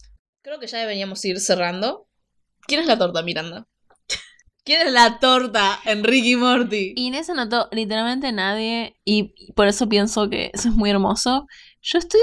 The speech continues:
Speaker 2: de acuerdo, o sea, no, no hay ningún personaje que tenga ni la más mínima vibra sáfica. Me da cringe que el único personaje bisexual canónicamente <laughs> cierto. Esto me pasa muy mal.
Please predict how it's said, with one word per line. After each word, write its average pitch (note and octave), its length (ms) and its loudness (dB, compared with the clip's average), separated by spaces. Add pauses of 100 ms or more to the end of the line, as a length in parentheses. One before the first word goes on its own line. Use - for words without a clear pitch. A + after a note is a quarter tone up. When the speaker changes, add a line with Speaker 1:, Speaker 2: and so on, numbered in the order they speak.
Speaker 2:
de F4 80 0
acuerdo, G#3+ 500 6
o F#3+ 60 0
sea, G3+ 200 0
no, A3 180 2
no A#3+ 100 2
hay B3 100 4
ningún B3 340 2
personaje A3 500 2
que G3+ 120 2
tenga A3 300 2
ni G3 100 2
la F#3 160 2
más A3 320 2
mínima A3+ 540 2
vibra G#3+ 540 2
sáfica. A3 680 0 (300)
Me A3 180 2
da D#4+ 180 10
cringe C#4+ 600 4
que G#3+ 100 2
el A3 100 6
único A3+ 300 6
personaje G#3+ 840 2 (280)
bisexual A3 880 2 (100)
canónicamente C4+ 960 4
<laughs> - 0 -
cierto. E4 480 4 (840)
Esto F4+ 400 4
me E4 120 2
pasa D#4 360 2
muy C#4 220 -6
mal. C4+ 380 0